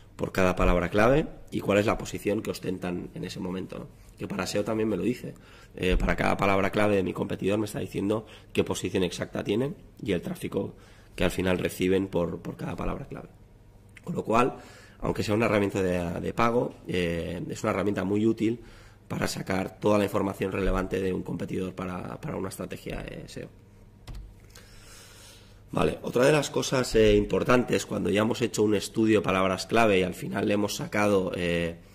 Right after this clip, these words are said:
eh, las palabras que al final quiero trabajar o las palabras que son importantes, eh, para mi negocio, eh, otra de las preguntas que os podéis hacer es ¿qué hago yo con esas palabras clave, no? Lo primero, lo primero que vamos a hacer es optimizar nuestras propias páginas de la página web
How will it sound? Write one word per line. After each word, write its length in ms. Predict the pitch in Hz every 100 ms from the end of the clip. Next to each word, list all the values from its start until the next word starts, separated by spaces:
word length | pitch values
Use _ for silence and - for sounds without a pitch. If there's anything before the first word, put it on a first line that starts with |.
| - - -
eh, 160 | 92 95
las 180 | 90
palabras 580 | - 92 95 110 107 104
que 60 | -
al 80 | 95
final 300 | - 98 95
quiero 180 | 104
trabajar 480 | 107 92 95 - 131
o 40 | 107
las 180 | 95
palabras 400 | - 95 95 95
que 100 | -
son 140 | 113 104
importantes, 720 | 104 85 87 104 104 - - - - - - -
eh, 400 | 92 92 92 87
para 200 | 87 90
mi 80 | 90
negocio, 560 | 87 90 131 95 110 - - - - -
eh, 180 | 92
otra 220 | 90 98 113
de 80 |
las 120 | 107 -
preguntas 380 | 101 113 -
que 60 | -
os 80 | -
podéis 180 | - 101
hacer 260 | 90 107
es 140 | 110 -
¿qué 220 | - 107
hago 200 | 110 101
yo 160 | 98
con 200 | 107 196
esas 260 | 98 - 87
palabras 440 | - 92 92 -
clave, 260 | - - -
no? 100 | - - - - - - - - -
Lo 160 | - 82
primero, 480 | 101 123 123 123 -
lo 100 | 107
primero 300 | 104 104 117
que 80 | 113
vamos 240 | 117 110
a 40 | 117
hacer 180 | -
es 120 | 113 101
optimizar 540 | - 90 90 104 107
nuestras 420 | 107 98 - 90
propias 380 | - 104 - 98
páginas 460 | - 104 - 95 98
de 60 |
la 100 | -
página 260 | - - 95
web 180 | 101